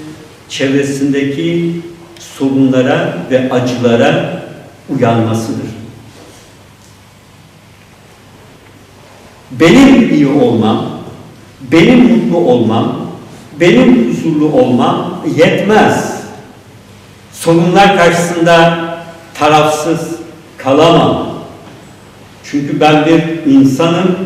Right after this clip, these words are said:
ve insanlık ailesinin bir parçasıyım. İyilik yapmalısın. İyiliği çoğaltmalısın. Ulaşabildiğin yere elini uzatmalısın. Bunu yaparsan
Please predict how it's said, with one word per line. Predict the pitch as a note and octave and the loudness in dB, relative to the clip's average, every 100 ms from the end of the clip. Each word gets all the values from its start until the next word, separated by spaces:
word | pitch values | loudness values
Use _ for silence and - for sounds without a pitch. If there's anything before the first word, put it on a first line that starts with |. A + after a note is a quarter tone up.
| - - - - - D3+ | -10 -12 -16 -20 -10 -8
ve | D3 | -2
insanlık | C3+ C3+ C3+ C#3+ D#3 F3 - | 0 0 0 0 0 -2 -2
ailesinin | C#3+ D3 D3 D3 D3 D3+ D3+ D3 | 0 2 2 2 0 0 0 0
bir | C#3+ C#3 | -2 -2
parçasıyım. | C#3 C#3 C#3 C#3+ C#3 E3 E3+ - A2+ - - - - - - - | -2 -2 0 -2 -4 -6 -2 -2 -2 -4 -8 -14 -20 -20 -18 -6
İyilik | D3 C#3 C#3+ E3 | 0 0 0 0
yapmalısın. | B2+ - G#2 F2+ - - - - - - - - - - - - - - - - - | -2 -2 -6 -8 -10 -14 -18 -20 -20 -20 -20 -20 -20 -20 -20 -20 -20 -20 -20 -20 -12
İyiliği | C#3+ C#3 C#3 D#3 F3+ E3+ | -2 2 2 2 0 0
çoğaltmalısın. | - C#3 A2 G#2 G#2+ - - - - - - - - - - - - - - - - - - - | 0 0 0 -2 -4 -8 -10 -12 -16 -20 -20 -20 -20 -20 -20 -20 -20 -20 -20 -20 -20 -20 -14 -2
Ulaşabildiğin | C#3+ D3 E3+ E3 E3 E3 F#3+ G3+ | 0 2 2 2 2 0 0 0
yere | F3 E3+ | 2 2
elini | E3+ - C3+ C#3 - - - | 2 2 0 2 2 2 -2
uzatmalısın. | - D3 - B2 - - - - - - - - - - - - - | -2 -2 -4 -6 -8 -10 -14 -18 -20 -20 -20 -20 -20 -20 -20 -20 -4
Bunu | C#3 G3+ | 0 4
yaparsan | G3+ A3 A#3 A#3+ A#3 A#3 A#3 A#3 A3+ - | 4 4 4 4 4 4 4 4 0 -4